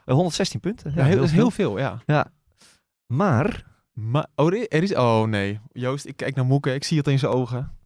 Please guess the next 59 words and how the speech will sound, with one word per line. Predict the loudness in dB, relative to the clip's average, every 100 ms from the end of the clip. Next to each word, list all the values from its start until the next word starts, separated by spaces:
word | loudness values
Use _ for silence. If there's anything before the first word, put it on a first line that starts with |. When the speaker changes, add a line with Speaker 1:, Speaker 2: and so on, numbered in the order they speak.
| _ _ _ _ _
Speaker 1:
Ja, | -4
er | -2
is |
nog | -2 -2
iemand | -2 -2
die | 2 4
heel | 6 4
goed | 0 -6
gescoord | -6 -2 0
heeft | 0 -2
dit | -2
weekend. | 0 0 0
Want | 0
jullie | 0 2
zeiden | 2 2 2
net | -2 -2
van, |
ja, | 0 0
we |
moeten | -2 -4 -2
de |
hand | -2 0
even | -2 0
in | 0
eigen | 0 0
boezem | -2 -4
sp-, | -6 -4
eh, | -2
steken. | -2 0 -2 -2
Want, | -6 -6 -6
eh, | -6 -6 -10 -16 _
wij | -2 0 0
voorspelden | -4 -8 -4 -4
dat | -2
Ferrari | -2 -2 -2
sterk | -2 -2
zou | -2 -4
zijn. | -4 -4 _ _ _ _ _ _ -2
Luister | 0 0
de | -2
podcast | -4 -2 -2
ook | -2
vooral | 0 -2
terug. | 0 -4
Er | -2
was | -2
één | -2 0
iemand | 0 0
die | -2
gewoon | 0 0
het | 2
hele | 0
podium | 2 0 2 0
weer | -2
compleet, | -4 -2 0 0 -2
eh, | -2 -2
goed | -2 -2
had | -2
voorspeld. | -4 -4 -4 -4